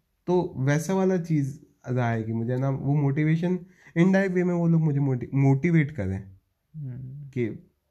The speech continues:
Speaker 1: हाँ, ठीक है कि एक एब्स्ट्रैक्ट वे में उन्होंने मुझे, मुझे उनके जैसा बनना है, not exactly, but एक एब्स्ट्रैक्ट वे में कई ऐसे जूनियर्स हैं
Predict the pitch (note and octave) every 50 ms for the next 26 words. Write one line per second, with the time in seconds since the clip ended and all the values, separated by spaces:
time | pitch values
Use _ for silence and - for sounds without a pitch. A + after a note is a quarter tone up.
0 | - C3+ C#3 D3+ D#3+ D#3+ - F3+ E3 E3 E3 E3 F3 E3 E3 - D3+ D#3+ D#3+ C#3+
1 | D3 D3 - - - F#3+ F#3 F3+ F3 F3 F3 F3 F3 E3+ E3+ E3+ E3+ F3 E3+ E3+
2 | E3+ E3+ E3 - - C#3+ C#3 C#3 D3 D3+ D3+ D3 D3 C#3+ C#3+ C#3+ C#3+ C#3+ C3+ B2+
3 | B2 A#2+ C3 D#3+ G3 G#3+ - - _ _ _ _ _ _ _ _ _ - C3+ D3+
4 | C#3+ D3 A#2 A2 A#2 C3 C3 C#3 D#3+ D3 D3+ D3 D3 D3 C#3 C3 A#2+ B2+ - -
5 | - D3 D3 D3 C#3+ C#3 C#3+ C#3+ C3+ C#3+ C#3 C3+ C3 C3 C3 B2+ A#2+ A#2+ A2+ A2+
6 | A#2 A#2+ B2 C3 - B2 C3 D#3 E3 E3 -